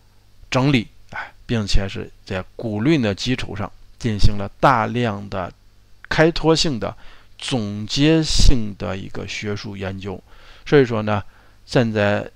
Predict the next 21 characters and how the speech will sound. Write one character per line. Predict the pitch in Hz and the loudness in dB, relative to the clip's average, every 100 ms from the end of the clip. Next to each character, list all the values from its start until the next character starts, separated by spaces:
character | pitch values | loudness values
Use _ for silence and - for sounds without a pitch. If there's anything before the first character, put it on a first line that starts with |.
| - | -8
现 | - 147 120 | 0 0 2
在 | 135 107 | 0 -2
学 | - 113 | -2 -6
习 | 104 | -6
易 | 110 120 | -6 -6
学 | 101 107 | -8 -8
的 | 101 | -10
一 | 107 | -8
个 | 104 | -8
角 | - 82 | -8 -10
度 | 107 98 | -10 -10
来 | 95 | -10
讲， | 95 - - - | -10 -12 -14 -12
朱 | 117 | -10
晨 | 113 113 | -6 -8
斌 | 110 113 | -6 -6
老 | 101 - | -6 -8
师 | - | -10
的 | 101 | -10
书 | 104 - 104 - - - - | -12 -12 -14 -18 -20 -20 -14
是 | - | -12